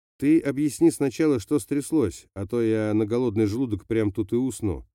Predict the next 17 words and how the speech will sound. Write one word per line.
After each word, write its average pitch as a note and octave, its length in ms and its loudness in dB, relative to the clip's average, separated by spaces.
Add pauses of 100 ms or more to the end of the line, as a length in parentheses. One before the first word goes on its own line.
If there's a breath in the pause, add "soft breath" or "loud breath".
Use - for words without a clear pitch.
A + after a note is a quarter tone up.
(640)
Андрюха C#3 500 0
некоторое C3 440 0
время B2+ 280 2
держался A2 520 -2
сурово G#2+ 500 0
и G#2 160 -2
молчаливо, G2 800 -2 (640)
но G3+ 180 0
в F#3+ 80 0
итоге D#3 500 4
полтора C#3 480 -2
стакана B2 640 -2
жёсткой A2 460 -2
самогонки A2+ 580 0
своё C3 320 0
дело A2+ 280 2
сделали. E2 520 -4